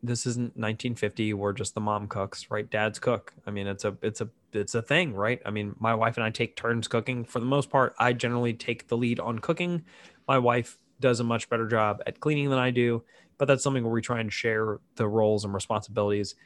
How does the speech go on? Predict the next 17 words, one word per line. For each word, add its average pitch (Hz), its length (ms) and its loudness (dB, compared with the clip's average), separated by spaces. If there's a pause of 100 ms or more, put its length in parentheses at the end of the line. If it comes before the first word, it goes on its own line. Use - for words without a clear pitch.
(200)
But - 100 0
you 180 80 0
know 170 120 6
what? 160 200 -2 (140)
I, 113 140 2 (160)
I 123 100 2
think 123 380 -4
that 110 240 0 (960)
just 131 220 2
like 139 160 2
Freddie 123 180 0
said, 123 220 0
getting 120 200 0
your 127 100 -2
kid 139 160 0
involved 127 580 4
and 107 400 -4